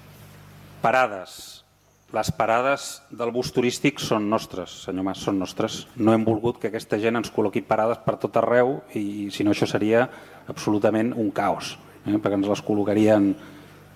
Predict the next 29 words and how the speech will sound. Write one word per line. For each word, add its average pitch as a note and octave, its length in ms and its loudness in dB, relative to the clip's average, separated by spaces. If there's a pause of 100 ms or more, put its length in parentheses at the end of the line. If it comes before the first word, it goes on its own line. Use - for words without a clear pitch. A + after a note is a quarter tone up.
(220)
davant A2+ 240 4
de A2 80 2
l'església. G2+ 480 -2 (460)
Per G#2 100 0
tant, A#2 140 2
les A#2 160 0
parades A#2+ 320 2
són A#2+ 100 2
nostres B2 320 -2
i A2+ 60 -10
nosaltres A2 380 -6
decidirem, G#2 640 -2 (440)
eh, G2 140 -4
la F#2+ 80 -2
seva G#2 240 4
ubicació, G2+ 420 0
la A2+ 80 2
seva G2 220 -4
fesomia A2 640 -2
i F#2+ 160 -2
el, F2 80 -8 (240)
i G2 80 -4
el F#2 80 -8
criteri. F#2+ 460 -2 (1300)
Eh, G#2+ 600 6 (1900)
el A2+ 160 4
tema C#3 340 4
de C3+ 140 6
la B2+ 380 6